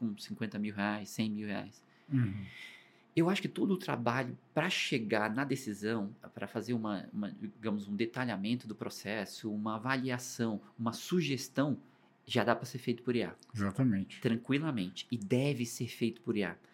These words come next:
Speaker 1: Toda essa parte mais burocrática, na pa-, no, no, no desenvolvimento a gente chama de boilerplate, né? De, de aquecimento da,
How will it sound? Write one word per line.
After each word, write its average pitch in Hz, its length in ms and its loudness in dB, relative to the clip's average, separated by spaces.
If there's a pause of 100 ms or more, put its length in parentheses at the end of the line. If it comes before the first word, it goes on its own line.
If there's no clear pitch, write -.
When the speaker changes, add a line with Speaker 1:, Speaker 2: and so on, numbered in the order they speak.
(240)
Speaker 1:
Toda 156 140 0
essa 147 140 -2
parte 123 280 -2
mais 107 240 0
burocrática, 110 920 -2 (240)
na 101 100 0
pa-, - 180 2
no, 107 300 0
no, 101 280 2
no 101 120 2
desenvolvimento 104 440 0
a 110 40 2
gente - 80 -2
chama 113 140 2
de 98 60 -2
boilerplate, 101 800 0
né? 104 240 -2
De, 98 280 -4
de - 80 0
aquecimento 110 800 0
da, 95 320 -2